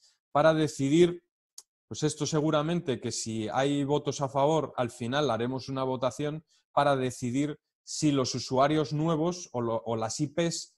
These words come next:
les permitimos que hagan plantillas o no. Y de hecho el tema, os decía, que se ha ido un poquitín, porque, por ejemplo, aquí Onsak ha dicho que le parece bien, pero que él lo ampliaría a también la creación de categorías.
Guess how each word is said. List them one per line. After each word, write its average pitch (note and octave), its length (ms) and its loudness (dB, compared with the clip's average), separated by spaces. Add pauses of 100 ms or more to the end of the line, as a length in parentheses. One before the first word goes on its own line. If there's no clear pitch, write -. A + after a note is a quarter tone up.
les C3 220 -4
permitimos C3+ 760 -2
que B2 140 -4
hagan C#3 440 0 (240)
plantillas B2+ 720 -4
o G2+ 60 -6
no. G2+ 260 -10 (680)
Y D3 140 4
de E3 100 6
hecho F3 180 2
el F3+ 140 2
tema, F3+ 260 2
os B2+ 140 0
decía, C3 400 0
que A#2+ 80 -4
se C#3 140 -2
ha C#3+ 60 2
ido D#3 200 2
un D3+ 180 -2
poquitín, D3+ 640 -2 (240)
porque, C#3+ 300 0
por B2+ 160 -2
ejemplo, C#3+ 360 -4
aquí D3 240 -2
Onsak D3+ 480 -4 (120)
ha B2+ 100 -2
dicho C#3 440 -4 (320)
que B2 80 -6
le A2 100 -2
parece C#3+ 360 -4
bien, A3 360 0 (420)
pero F#3 280 4
que E3+ 100 0
él F3+ 100 4
lo F3 120 6
ampliaría E3 720 2
a C3 140 0
también D3 420 0
la D#3+ 140 2
creación C3+ 500 0
de D#3+ 100 -4
categorías. A2+ 880 -2